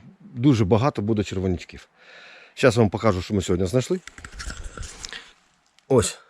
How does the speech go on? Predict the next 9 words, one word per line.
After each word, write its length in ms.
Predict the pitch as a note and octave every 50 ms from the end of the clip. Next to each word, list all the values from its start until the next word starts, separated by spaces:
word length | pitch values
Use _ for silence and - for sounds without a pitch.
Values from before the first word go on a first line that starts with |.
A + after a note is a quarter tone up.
| _ _ -
наш 180 | A#2+ A#2 G2 -
сьогоднішній 460 | - A2+ A#2+ A2+ G#2+ F#2+ - - G2+
грибний 360 | G2+ G#2 G2+ G#2+ G#2+ G2 G2+
улов. 340 | G#2 B2 E3 G3+ G3+ - _ _ _ _ _ _ _ _ _ _ _ _ _ _ _ _ _ _ _ _ _ _ _ _ _ _ _ _ _ _ _
Непогано. 540 | - A#3 A3 - F3 C3+ G#2+ E2+ E2 D#2 D2 - _ _ _ _ _ _ _
Як 160 | - - D3 C#3
завжди, 360 | C3+ F3 D#3+ C3+ A#2+ C3+ A#2+
собаки 380 | - C3+ B2 C3 A#2 - B2
набігались 680 | A2 A2+ C3 E3 A3 A3+ F3+ F3+ E3+ D#3+ D3+ - - -